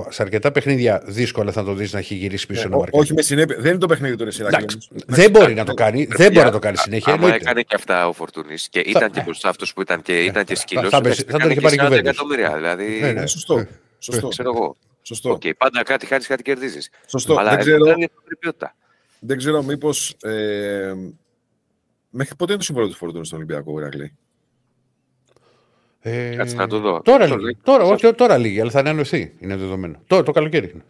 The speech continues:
Speaker 2: Είναι δεδομένο, λες;
Speaker 1: Ναι. Ε, τι, ποιος θα το,
Speaker 2: Εντάξει.
Speaker 1: εδώ έμεινε ο Κώσ-, εδώ, όχι, ό-, όχι, όχι, δεν χρειάζεται το καλοκαίρι. Το άλλο είναι. Γιατί ο Φορτούνης
Speaker 3: Τώρα λύγει,
Speaker 1: ανανέωσε
Speaker 3: είκοσι τέσσερα.
Speaker 1: Τώρα, μπράβο. Ο Φορτούνης από μόνος του ζήτησε,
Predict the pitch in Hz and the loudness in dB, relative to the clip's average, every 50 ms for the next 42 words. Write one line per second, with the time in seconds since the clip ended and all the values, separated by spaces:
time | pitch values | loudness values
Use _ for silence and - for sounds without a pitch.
0 | _ _ - 98 104 104 104 104 117 120 120 117 104 90 80 69 - - _ _ | _ _ -2 -2 0 0 2 2 2 2 2 2 0 0 -2 -6 -10 -14 _ _
1 | _ _ _ _ _ _ _ _ _ _ _ _ _ - 104 90 78 - _ _ | _ _ _ _ _ _ _ _ _ _ _ _ _ -6 -6 -6 -6 -10 _ _
2 | _ _ _ _ _ _ _ _ _ - 113 110 - 127 104 95 82 87 92 110 | _ _ _ _ _ _ _ _ _ -8 -8 -4 -2 -2 -2 -2 -4 -6 -6 -6
3 | 107 - 85 76 76 76 76 85 - - _ _ _ - 233 - - 127 123 139 | -6 -6 -8 -14 -14 -16 -18 -20 -20 -20 _ _ _ 0 0 2 2 4 6 8
4 | 160 170 175 175 160 143 - 156 151 135 - - 123 117 135 - 175 175 - - | 8 8 8 6 4 4 6 4 2 2 2 0 0 2 2 4 4 4 4 2
5 | 131 120 127 135 175 170 - 131 123 151 147 151 160 165 156 190 170 - - - | 0 0 0 0 0 0 0 0 0 0 0 0 -2 -2 -2 -4 -4 -2 -2 -2
6 | 110 98 92 - 87 82 101 113 - _ - 123 139 139 98 92 80 73 73 - | -2 -2 -2 -4 -6 -6 -6 -8 -10 _ 0 2 2 2 2 0 -6 -8 -12 -20
7 | - - _ _ 107 98 95 123 127 120 110 131 117 - - 117 104 104 113 113 | -20 -20 _ _ -6 -2 0 0 0 0 0 -2 -2 -2 -4 -4 -4 -4 -4 -6
8 | - - _ _ _ _ _ _ _ _ _ _ _ _ - 98 135 139 139 113 | -10 -16 _ _ _ _ _ _ _ _ _ _ _ _ -6 0 2 2 4 4
9 | 95 117 117 113 104 113 135 147 - - - - - 135 127 - - 85 - - | 2 2 0 0 0 0 0 0 0 0 -4 -4 -4 -2 -2 -2 -2 -4 -2 2
10 | - 156 151 120 - - - 107 120 143 160 151 110 104 - - 117 113 107 104 | 6 6 6 6 4 -2 -8 -2 4 6 6 6 6 4 -2 -2 0 0 0 -2
11 | - 117 98 - 135 143 139 147 131 117 117 117 131 143 143 120 123 113 120 139 | -4 -4 -2 -2 -2 0 0 0 0 0 -2 -2 -2 -2 -2 -4 -4 -4 -6 -6
12 | 139 127 - - 104 85 | -6 -6 -6 -4 -6 -6